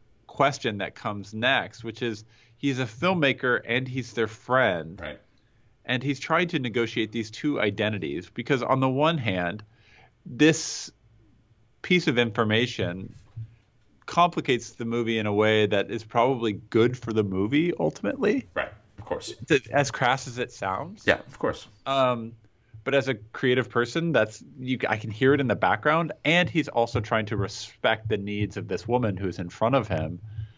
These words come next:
Speaker 1: and it's not, it's not clean, you know. And, but I'm, I'm so, I was very surprised to hear him say, like, "Well, is this something that I can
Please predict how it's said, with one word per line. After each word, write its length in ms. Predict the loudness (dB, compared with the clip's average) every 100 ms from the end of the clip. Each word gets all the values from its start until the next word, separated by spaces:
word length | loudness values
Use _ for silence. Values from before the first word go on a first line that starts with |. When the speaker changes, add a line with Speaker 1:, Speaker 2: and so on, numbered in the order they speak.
| _ _ _ -2
Speaker 1:
and 420 | 2 4 4 2
it's 240 | 2 -2 0
not, 280 | 0 0 -2
it's 140 | 0
not 180 | 0 0
clean, 540 | -2 0 0 -2 -2
you 100 | 0
know. 260 | 2 2 2
And, 320 | 4 4 4 -4 -8 -4 -4 0
but 160 | 0 2
I'm, 260 | 2 0 0
I'm 180 | 0 0
so, 320 | -2 -2 -2 -10 -14 -14 -14 -6 0
I 80 | 2
was 160 | 4
very 200 | 6 4
surprised 480 | 4 -2 4 4 2
to 80 | 0
hear 140 | 2
him 100 | 0
say, 220 | 0 0
like, 300 | 2 2 0
"Well, 180 | 2 4
is 120 | 4
this 120 | 0 0
something 380 | 0 0 2 4
that 120 | 6
I 80 | 4
can 340 | 0 -4 -6